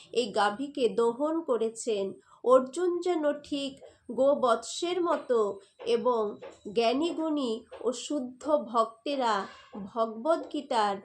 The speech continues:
সেই অমৃতময় দুগ্ধ পান করে থাকেন। একং শাস্ত্রং দেবকী পুত্র গীতম, এক দেব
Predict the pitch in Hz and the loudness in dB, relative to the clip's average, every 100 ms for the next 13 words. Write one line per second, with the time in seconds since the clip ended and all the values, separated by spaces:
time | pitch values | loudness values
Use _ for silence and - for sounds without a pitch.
0 | - _ - - 240 220 214 - 233 240 | -16 _ -18 -2 4 4 4 0 0 2
1 | 269 285 339 349 330 269 226 214 196 247 | 0 -2 -2 -2 0 2 2 2 -2 -6
2 | 226 - 285 190 208 202 196 208 196 196 | -8 -2 -2 0 -2 -2 -4 -4 -6 -6
3 | 208 196 233 233 175 - - - - _ | -10 -8 -6 -6 -6 -10 -16 -20 -20 _
4 | _ - - 277 277 339 359 359 - 240 | _ -10 2 2 4 2 2 -2 -2 -2
5 | 233 - 294 277 233 247 - - - - | -2 -6 0 0 0 -2 -8 -18 -18 -2
6 | 196 247 233 294 294 302 - 262 262 - | 2 2 4 0 0 -6 -2 -4 -6 -6
7 | 320 311 226 226 - 220 220 277 - - | -2 0 -2 -6 -2 0 -2 -6 -14 -20
8 | - - 233 254 311 320 233 233 220 254 | -20 -2 2 2 2 0 4 2 4 4
9 | 262 | 4